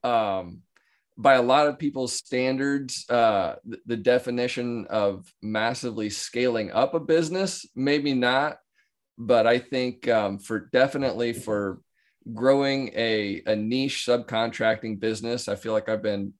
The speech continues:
been pretty blessed and it's gone pretty well, but it definitely hasn't been without its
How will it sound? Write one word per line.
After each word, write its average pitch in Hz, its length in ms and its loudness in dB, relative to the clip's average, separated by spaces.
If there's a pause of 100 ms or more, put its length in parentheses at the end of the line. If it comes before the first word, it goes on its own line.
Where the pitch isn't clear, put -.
been 113 220 2
pretty 123 220 -2
blessed 110 500 2
and 107 80 -6
it's 107 160 -8
gone 107 280 0
pretty 117 200 -2
well, 107 500 4 (320)
but 110 140 -2
it 98 120 -6
definitely 135 360 2
hasn't 113 400 -2
been 113 360 2
without 110 360 2
its - 340 -8